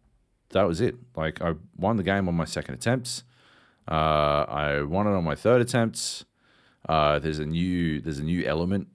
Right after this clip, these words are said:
I haven't made it to the fourth circle, uh, but I would need to play the game loads and loads more, and I just don't care to. Um, it's in early access, so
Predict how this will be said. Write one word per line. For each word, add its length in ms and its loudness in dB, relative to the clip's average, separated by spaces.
I 100 -2
haven't 220 0
made 180 2
it 100 -2
to 120 -6
the 480 -2
fourth 680 -4
circle, 600 -4
uh, 560 2
but 280 0
I 120 -2
would 200 -4
need 220 -4
to 440 -2
play 360 -2
the 100 -4
game 520 -6
loads 280 -4
and 100 -6
loads 240 -8
more, 420 -8
and 140 -2
I 60 2
just 200 -4
don't 320 0
care 220 0
to. 280 -8
Um, 540 2
it's 160 0
in 120 4
early 280 8
access, 400 0
so 520 2